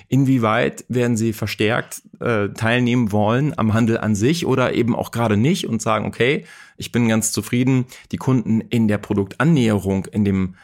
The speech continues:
sag ich mal, Research-Teil, vorsichtig formuliert, zu beraten, aber dann auszusteuern an die Händler, die letztlich die Transaktion machen und die sich eben dann auch mit den operativ schwierigeren Sachen dann auch,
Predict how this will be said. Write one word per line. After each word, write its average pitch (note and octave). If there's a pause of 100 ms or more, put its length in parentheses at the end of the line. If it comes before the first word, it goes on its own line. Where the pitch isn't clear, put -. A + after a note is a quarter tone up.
(140)
sag -
ich E2+
mal, F#2
Research-Teil, G#2+
vorsichtig F#2+
formuliert, G2
zu G#2+
beraten, G2+
aber G2
dann G#2+
auszusteuern A2
an G#2
die G2+
Händler, A2
die G2+
letztlich G#2 (340)
die G2
Transaktion A2
machen A2
und F#2+
die G#2+
sich G#2
eben G#2+
dann G#2+
auch - (300)
mit A2
den B2
operativ A2
schwierigeren A#2+
Sachen G2
dann F#2+
auch, -